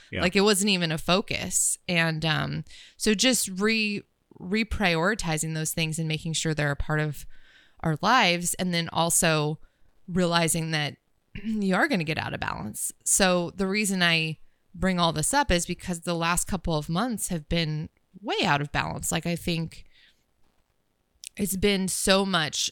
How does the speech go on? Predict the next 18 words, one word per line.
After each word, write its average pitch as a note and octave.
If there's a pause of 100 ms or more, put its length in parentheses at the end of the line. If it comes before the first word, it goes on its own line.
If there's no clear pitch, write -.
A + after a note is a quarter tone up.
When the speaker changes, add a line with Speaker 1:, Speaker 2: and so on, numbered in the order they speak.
Speaker 2:
of D#3
the D#3
personal, A3 (720)
trying F3+
to F3+
get D#3+
the E3+
wedding D#3
planned D#3+
and D#3
everything D#3
ready C#3+
for F#3+
that. G3 (600)
Speaker 1:
Yeah, C3+ (280)
it's -
that, B2+
and A#2